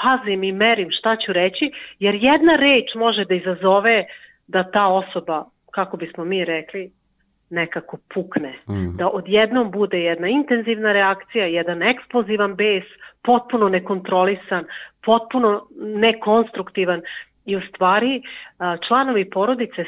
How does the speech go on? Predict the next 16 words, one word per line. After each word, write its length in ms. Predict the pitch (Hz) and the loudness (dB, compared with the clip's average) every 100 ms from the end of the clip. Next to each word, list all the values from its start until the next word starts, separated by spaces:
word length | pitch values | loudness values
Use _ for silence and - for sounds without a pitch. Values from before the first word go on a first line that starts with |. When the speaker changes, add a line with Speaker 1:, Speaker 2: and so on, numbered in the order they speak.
| - | -4
Speaker 1:
strašno 500 | 180 202 262 - 311 | 0 2 2 0 -2
trpe 380 | - 226 233 | 0 -2 2
jer 240 | 269 196 - - | 2 2 -2 -2
sve 180 | 320 | 0
vreme, 400 | 277 220 247 269 262 - - - - | 2 2 2 0 -4 -14 -18 -20 -8
a, 140 | 196 185 - | -8 -6 -8
su 200 | 196 202 | -8 -4
nekako, 560 | 202 202 190 - 185 170 - _ _ - | -4 -2 -6 -2 -2 -2 -10 _ _ -10
a, 280 | 190 190 - | -6 -4 -4
u 80 | 190 - | -8 -4
strepnji 540 | - 202 220 220 254 196 | 2 4 2 2 -2 0
šta 140 | - 220 | -2 0
može 280 | 214 196 | 0 -2
da 100 | 180 160 | -4 -6
se 80 | 180 | -4
dogodi, 600 | 175 196 220 277 233 202 | 2 2 2 -2 -2 -4